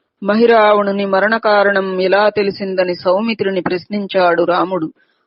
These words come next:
హనుమంతుని వద్దకు వెళ్లి శత్రుక్షయం కావడానికి ఏమేమి చేశాడో అడగవలసింది అన్నాడు.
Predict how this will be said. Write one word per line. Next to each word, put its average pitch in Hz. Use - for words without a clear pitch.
హనుమంతుని 311
వద్దకు 226
వెళ్లి 185
శత్రుక్షయం 277
కావడానికి 220
ఏమేమి 233
చేశాడో 208
అడగవలసింది 185
అన్నాడు. 165